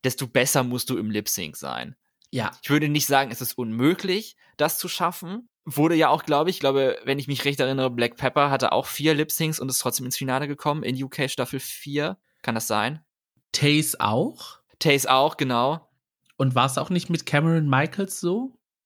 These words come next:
Speaker 1: Ich meine, es wären nur drei gewesen.
Speaker 2: Okay, dann
Speaker 1: Aber muss man noch mal nachgucken. Also, es geht ja, es zeigt es sich, aber je mehr Bottom-Platzierung du hast,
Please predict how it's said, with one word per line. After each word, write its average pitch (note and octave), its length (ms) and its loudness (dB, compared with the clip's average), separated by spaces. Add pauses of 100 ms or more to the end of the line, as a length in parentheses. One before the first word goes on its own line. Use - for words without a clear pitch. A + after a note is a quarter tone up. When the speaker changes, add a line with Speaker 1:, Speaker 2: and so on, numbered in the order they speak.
(160)
Speaker 1:
Ich - 160 -12
meine, B2+ 300 2
es C#3+ 140 -4
wären C#3+ 200 2
nur C3+ 120 0 (140)
drei A#2 360 2
gewesen. F#2+ 600 -8 (380)
Speaker 2:
Okay, B2+ 440 -12 (440)
dann G#2+ 180 -6
Speaker 1:
Aber A2 180 2
muss B2 160 -4
man B2+ 80 0
noch A#2 80 -2
mal A2+ 80 0
nachgucken. A2 760 -4 (140)
Also, C#3+ 260 0 (260)
es D3 220 0
geht E3 220 -2
ja, G#3+ 360 2
es B2+ 180 -6
zeigt D3 360 0
es F#3+ 120 -10
sich, G3 340 -6
aber E3+ 440 4 (100)
je D3+ 280 -2
mehr D#3 220 2
Bottom-Platzierung D#3+ 800 -2
du C3 140 -4
hast, D3+ 340 -2